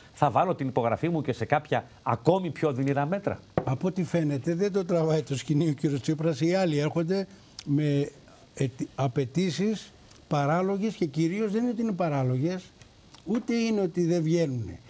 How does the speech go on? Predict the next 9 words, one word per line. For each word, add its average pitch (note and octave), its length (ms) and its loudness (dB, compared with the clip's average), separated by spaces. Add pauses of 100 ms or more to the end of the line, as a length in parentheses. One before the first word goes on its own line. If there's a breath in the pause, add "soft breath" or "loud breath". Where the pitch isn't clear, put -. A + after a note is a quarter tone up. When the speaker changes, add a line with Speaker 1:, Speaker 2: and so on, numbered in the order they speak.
(160 loud breath)
Speaker 2:
Είναι G#3+ 280 0
ότι A3+ 200 -2
είναι A3+ 160 2
εκτός G#3+ 300 -2
συμφωνίας. G#3+ 680 -2 (260)
Η E3+ 140 2
συμφωνία D#3 400 2
Speaker 1:
Εκτός F#3 60 2 (100)
συμφωνία, D#3+ 480 2